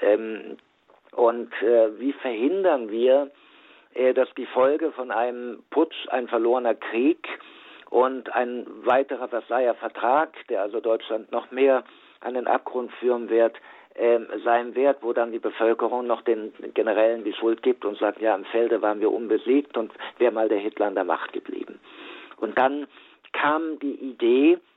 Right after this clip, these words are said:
dass man also einen Vermittler braucht, einen Vermittler mit den Alliierten, äh, dass, äh, die deutschen Grenzen von achtunddreißig beibehalten werden und dass wirklich ein Waffenstillstand ohne,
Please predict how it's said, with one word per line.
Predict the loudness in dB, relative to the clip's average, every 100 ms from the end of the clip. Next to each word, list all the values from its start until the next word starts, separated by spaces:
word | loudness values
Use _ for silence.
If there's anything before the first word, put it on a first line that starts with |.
| _
dass | -10 -8
man | -4 0
also | 2
einen | 2 -2
Vermittler | -6 -4 -2 0 2 2
braucht, | 0 -6 -6 -6
einen | -6
Vermittler | -4 -2 -2 0 0
mit | 2 2
den | 0 0
Alliierten, | 0 0 0 2 2 2 -8 -8 -12 -20 -20 -20 -6
äh, | 2 4
dass, | 4 2 0 -6
äh, | -6
die | -6 0
deutschen | 2 2 -2 -2
Grenzen | 0 0 -2 -12
von | -8 -4
achtunddreißig | -2 -4 -6 -6 0 2 2 -2 -12 _ -8 -4
beibehalten | 0 0 0 -2 -4 -8 -8 -2
werden | 0 0
und | -4 -6
dass | -4
wirklich | -6 -6 -6
ein | -6 -2
Waffenstillstand | -4 -6 -10 -4 -4 -2 -4 -4 -8 -18 -20 -18 -10
ohne, | 2 4 4 4 2